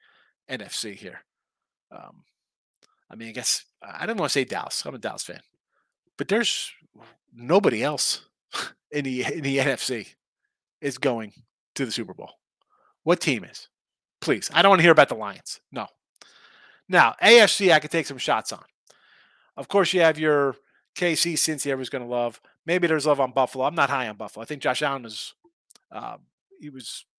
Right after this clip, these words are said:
benefited from a great coach, and that guy's running Daniel Jones out now. I wanna say here, how about Denver Broncos? Now, last year I was anti-Bronco. That first game of the year,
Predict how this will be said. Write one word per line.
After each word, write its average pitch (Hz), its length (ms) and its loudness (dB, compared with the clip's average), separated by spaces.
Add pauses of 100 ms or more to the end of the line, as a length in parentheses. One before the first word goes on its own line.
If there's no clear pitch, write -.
(120)
benefited 151 400 2
from 143 140 -4
a 123 60 -10
great 143 200 0
coach, 156 260 -2
and 127 80 -2
that 131 100 -2
guy's 131 280 0 (320)
running 139 280 -4
Daniel 135 320 -4
Jones 120 340 -8
out 101 200 -6 (100)
now. 107 160 -12 (1300)
I 165 100 8
wanna 226 260 6
say 147 280 2
here, 127 320 -2 (1040)
how 175 120 4
about 190 260 6
Denver 147 220 0
Broncos? 117 560 -8 (520)
Now, 135 160 2
last 180 300 4
year 175 120 4
I 147 80 10
was 139 160 2
anti-Bronco. 120 720 -6 (160)
That 131 160 -10
first 202 260 4
game 185 140 6
of 175 40 -2
the 175 60 4
year, 180 300 6